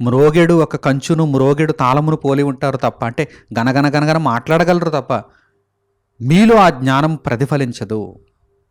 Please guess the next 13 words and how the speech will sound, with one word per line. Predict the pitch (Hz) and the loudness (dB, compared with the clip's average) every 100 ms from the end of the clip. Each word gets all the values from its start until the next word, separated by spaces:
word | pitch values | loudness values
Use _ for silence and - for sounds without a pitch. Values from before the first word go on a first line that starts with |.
| - | -8
మనము | 110 120 123 | -4 -4 -4
జ్ఞానమును | 104 117 120 147 185 185 180 151 170 - | -6 -4 0 0 0 0 0 -2 -4 -6
పొందిన | 117 123 143 | -4 -2 0
వారముగా | 143 135 127 131 123 120 | 0 0 0 -2 -2 -4
ఉండి, | 107 107 107 104 _ _ _ _ | -4 -8 -8 -10 _ _ _ _
జ్ఞానము | 113 131 127 143 185 208 202 | -8 -2 2 2 4 2 2
మీద | 185 180 202 208 165 - _ _ _ - | 2 0 2 0 -2 -6 _ _ _ -4
ఎక్కువైనటువంటి, | 139 - 233 220 190 175 160 135 123 | -4 0 2 4 2 -2 -4 -4 -6
జ్ఞానమును | 107 117 127 170 190 185 143 | -4 -2 0 0 0 0 0
మించినటువంటి | 131 165 - 220 208 175 160 151 131 _ _ | -2 -2 -2 -2 -2 -4 -4 -6 -8 _ _
క్రీస్తు | 147 180 214 - 220 | -2 0 -2 -2 -4
ప్రేమను | - 151 143 143 135 | -2 -2 -2 -4 -4
ధరించుకున్నప్పుడు | 113 120 160 175 180 156 131 135 113 | -4 -4 -2 -4 -6 -6 -6 -6 -6